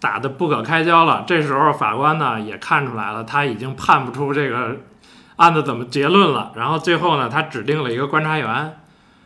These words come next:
然后双方家里边各个去单独观察。然后女方的那个呢，他没有提示怎么观察的。然后去男方家里是一个比较，咱看着外表啊，形象是比较呆板的一个观察员，进屋里就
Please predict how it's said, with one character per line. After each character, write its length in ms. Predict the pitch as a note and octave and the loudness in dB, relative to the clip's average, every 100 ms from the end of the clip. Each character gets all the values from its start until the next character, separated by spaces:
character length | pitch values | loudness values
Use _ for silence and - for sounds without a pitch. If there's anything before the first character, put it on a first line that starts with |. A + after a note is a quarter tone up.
| _ | _
然 140 | - A2+ | -10 -4
后 280 | C#3 C3+ | -2 0
双 300 | A#2 - D#3 | -2 -2 -2
方 180 | D3 D3+ | 0 0
家 220 | D3 C#3+ | 6 6
里 140 | C#3+ G#2+ | 6 2
边 280 | G#2+ G#2+ A2 | -6 -8 -6
各 260 | F3 C#3+ A#2 | -2 0 0
个 400 | C#3 B2 G#2+ A2 - _ | -2 -2 -4 -10 -20 _
去 260 | - D3 A#2+ | -8 -4 -4
单 240 | B2 D3 | -2 -2
独 160 | C3+ B2+ | -2 -4
观 260 | C3 D3+ C#3+ | -2 -2 -2
察。 380 | A2 A2 C3+ - _ _ - - | -6 -6 -8 -14 _ _ -20 -16
然 140 | - B2+ | -6 -2
后 100 | E3+ | 0
女 220 | D#3 A2+ | 0 -2
方 240 | A2+ G3 | 4 6
的 80 | G3+ | 6
那 180 | F3 D#3 | 4 2
个 80 | A#2+ | 0
呢， 160 | A2 | -4
他 160 | A2+ D3 | -4 -4
没 140 | D3 | -2
有 300 | C#3+ C3 A2+ | 0 0 -2
提 260 | A2 - C3 | -6 -6 -6
示 180 | C3 C#3 | -4 -4
怎 140 | G#2+ | -6
么 100 | F#2 | -10
观 240 | G#2 C#3+ C#3+ | -6 -4 -4
察 240 | A2 G#2 | -6 -8
的。 220 | B2+ G#2+ - - _ - | -8 -10 -14 -20 _ -12
然 120 | G#2+ | -6
后 160 | C#3 C3+ | -4 -4
去 320 | - C#3+ B2 | -2 -2 -2
男 200 | A#2+ C#3+ | -2 0
方 200 | D#3 D3 | 0 2
家 220 | C#3 B2+ | 2 2
里 260 | G2 G2 G2 | 0 -10 -14
是 180 | - C3+ | -10 -8
一 140 | A2 A2+ | -6 -6
个 280 | B2 A2+ A2+ A2 | -6 -6 -8 -10
比 140 | A#2 | -12
较， 520 | A#2+ A#2+ G2+ G#2 G#2 A2+ - _ _ _ | -8 -6 -6 -10 -12 -18 -20 _ _ _
咱 260 | A#2+ C#3+ C#3+ | -4 -4 -4
看 280 | - E3 | 2 2
着 100 | C3 | 2
外 200 | C3 D#3+ | 0 0
表 160 | C3+ A2+ | 0 -4
啊， 380 | G#2+ B2 A#2+ A2 | -4 -4 -4 -8
形 260 | - C3+ C3 | -10 -6 -4
象 300 | D#3 C#3 B2 | 0 2 0
是 80 | B2 | -4
比 120 | C#3 | -6
较 140 | B2+ | -6
呆 200 | A#2 D3+ | -2 -2
板 220 | D3 A2 | 0 -2
的 60 | A#2 | -4
一 60 | B2 | -6
个 60 | |
观 160 | C3 C#3 | -4 -4
察 100 | C#3 | -4
员， 240 | G#2+ B2 | -8 -10
进 260 | A2+ D#3+ C#3+ | -8 -6 -4
屋 120 | D3+ | -4
里 340 | D3 A#2 A#2 A#2 | -4 -4 -8 -8
就 220 | C3+ | -6